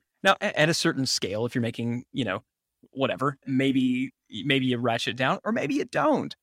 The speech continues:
because ten to fifteen percent, most companies should be targeting, you know, ideally you're, you're,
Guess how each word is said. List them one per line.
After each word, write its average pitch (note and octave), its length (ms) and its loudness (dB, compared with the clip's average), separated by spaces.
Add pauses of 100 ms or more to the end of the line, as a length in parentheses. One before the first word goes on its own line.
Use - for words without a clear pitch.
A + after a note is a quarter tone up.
(220)
because F3+ 260 -4
ten G#3 340 0
to B3+ 60 -2
fifteen F3 420 -4
percent, E3+ 420 -2
most D#3+ 320 0
companies D3+ 360 0
should D3 160 -2
be D3 100 -4
targeting, B2+ 600 0 (300)
you C3 60 2
know, A#2 160 2
ideally B2+ 440 0
you're, A#2 300 0
you're, A#2 280 -4